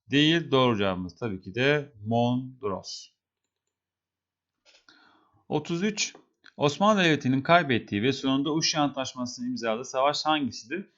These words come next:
Çocuklar, e, daha demin bahsettim. E, bunu çıkarmadım. Niye? Bildiklerinizden yola çıkarak bilmediğinizi söylüyor. Çünkü yapabilirsiniz. Bakın,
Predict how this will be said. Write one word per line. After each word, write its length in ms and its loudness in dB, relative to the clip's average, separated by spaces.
Çocuklar, 360 2
e, 500 -2
daha 260 8
demin 300 -2
bahsettim. 880 2
E, 80 -12
bunu 460 0
çıkarmadım. 880 2
Niye? 400 -2
Bildiklerinizden 640 0
yola 240 0
çıkarak 600 -2
bilmediğinizi 500 0
söylüyor. 360 -2
Çünkü 260 -8
yapabilirsiniz. 840 -4
Bakın, 280 -4